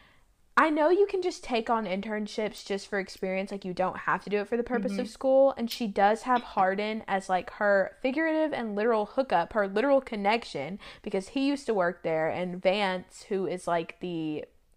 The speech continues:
Speaker 1: owner or whatever, C E O, blah, blah, blah, of Vance Publishing,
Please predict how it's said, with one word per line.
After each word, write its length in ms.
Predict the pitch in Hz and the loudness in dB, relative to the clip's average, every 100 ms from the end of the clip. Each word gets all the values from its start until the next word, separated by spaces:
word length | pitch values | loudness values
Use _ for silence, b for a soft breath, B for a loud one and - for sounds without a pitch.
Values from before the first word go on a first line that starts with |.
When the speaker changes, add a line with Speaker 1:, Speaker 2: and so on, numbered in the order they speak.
| _ - | _ -6
Speaker 1:
owner 540 | 185 185 180 175 175 127 | -4 -2 -2 0 -2 -2
or 80 | |
whatever, 460 | 180 180 175 170 170 | -2 2 0 0 -4
C 340 | - 202 185 | -4 -8 -2
E 40 | 185 | 2
O, 140 | 175 | 2
blah, 200 | 175 175 175 | 4 2 2
blah, 320 | 165 165 170 | 4 4 2
blah, 80 | B B B - | B B B 0
of 480 | 180 185 180 - _ _ _ _ _ _ _ _ _ _ _ _ | 4 4 2 -8 _ _ _ _ _ _ _ _ _ _ _ _
Vance 340 | 208 214 214 - | -2 0 0 -2
Publishing, 640 | 247 226 214 175 170 196 | -2 -2 -4 -6 -8 -10